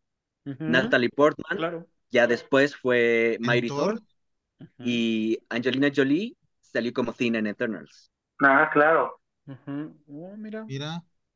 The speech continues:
Speaker 1: Pues sí,
Speaker 4: Claro, claro, pero
Speaker 1: pues sí.
Speaker 4: todo, todo eso evidentemente es, pues, siguiendo la chuleta, no, no tanto que les dan, mamen los superhéroes,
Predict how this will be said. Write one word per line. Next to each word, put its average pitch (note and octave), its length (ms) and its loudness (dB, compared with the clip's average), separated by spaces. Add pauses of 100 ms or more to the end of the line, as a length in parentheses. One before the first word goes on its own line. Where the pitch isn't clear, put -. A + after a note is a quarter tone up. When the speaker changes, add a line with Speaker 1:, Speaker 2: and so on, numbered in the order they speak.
(200)
Speaker 1:
Pues A2+ 160 -12
sí, A2+ 80 -12
Speaker 4:
Claro, D3 240 6
claro, F#3 200 2
pero G#3 280 4
Speaker 1:
pues - 120 6
sí. D3 60 2 (200)
Speaker 4:
todo, A#3+ 120 2
todo A#3 120 2
eso B3 140 0
evidentemente D#3+ 720 0
es, E3 120 -2
pues, D#3+ 160 -4
siguiendo A2 300 2
la A#2+ 100 6 (120)
chuleta, F#3+ 320 0 (180)
no, C#3 240 0
no C#3+ 320 0
tanto C3+ 340 -2
que B2 80 -6
les A#2+ 160 2
dan, C3 220 0 (160)
mamen D3 340 2
los C3 140 0
superhéroes, E3+ 540 2